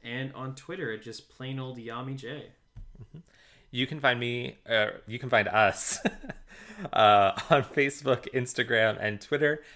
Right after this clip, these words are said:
Speaker 2: at Booze and Buffy, or you can email us at booze and buffy at gmail dot com. The "and" is spelled out, A N D.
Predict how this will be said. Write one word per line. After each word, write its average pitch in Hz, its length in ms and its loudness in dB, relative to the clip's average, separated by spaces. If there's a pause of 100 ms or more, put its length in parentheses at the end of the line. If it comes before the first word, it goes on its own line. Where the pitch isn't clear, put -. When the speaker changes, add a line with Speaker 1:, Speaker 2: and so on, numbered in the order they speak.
(140)
Speaker 2:
at 120 180 -2
Booze 120 240 0
and 117 140 -4
Buffy, 104 520 2 (260)
or 135 280 6
you 107 200 -2
can 110 200 -8
email 120 340 0
us 104 280 2
at - 320 -6
booze 101 220 -4
and 98 120 -6
buffy 95 440 -2
at 107 160 -2
gmail 95 340 -6
dot 95 240 -4
com. 127 540 -2
The 120 180 -8
"and" 101 260 -2
is 95 160 -8
spelled 98 460 -2
out, 90 340 -6
A 113 200 -6
N 98 240 -8
D. - 340 -14